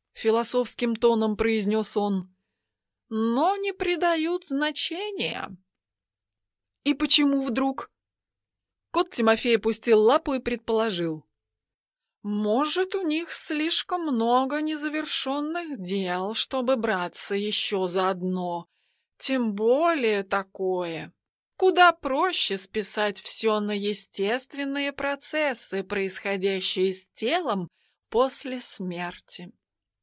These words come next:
Покривившись, Ведяна откинулась на спинку стула и поинтересовалась: «Хочешь сказать, они считают, что ногти, ну,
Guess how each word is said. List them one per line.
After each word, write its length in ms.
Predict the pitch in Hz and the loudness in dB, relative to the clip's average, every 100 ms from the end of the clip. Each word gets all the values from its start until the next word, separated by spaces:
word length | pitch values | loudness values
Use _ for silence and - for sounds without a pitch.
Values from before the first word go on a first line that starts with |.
| _ _ _ _ _ _ _ _ | _ _ _ _ _ _ _ _
Покривившись, 880 | 220 - 196 190 269 - - 330 - | -2 0 0 2 0 0 0 0 0
Ведяна 540 | 226 202 220 311 311 | 0 2 2 2 0
откинулась 560 | 190 - 277 247 220 220 | -2 -4 -2 2 2 2
на 120 | 220 | -2
спинку 420 | 226 240 202 185 | -2 -2 -2 -2
стула 400 | 180 - 294 320 | -4 -4 -2 0
и 220 | 320 262 | -2 -4
поинтересовалась: 1120 | 277 277 269 269 262 262 277 208 170 165 - - _ _ _ _ _ _ _ _ _ | -4 -2 -2 -2 -4 -4 -2 0 0 0 -2 -4 _ _ _ _ _ _ _ _ _
«Хочешь 480 | _ - 285 285 254 | _ -4 0 2 4
сказать, 500 | - 262 254 254 233 | 4 2 4 4 4
они 200 | 240 240 | 2 2
считают, 800 | 233 - 240 - 262 240 233 202 | 4 2 0 0 2 2 0 0
что 340 | - - 254 | -2 -2 -2
ногти, 720 | 233 240 311 339 - - 269 240 _ _ _ _ _ - | 0 0 -2 -4 -4 -2 -2 -4 _ _ _ _ _ -4
ну, 560 | 247 277 269 262 - | 0 2 2 0 -4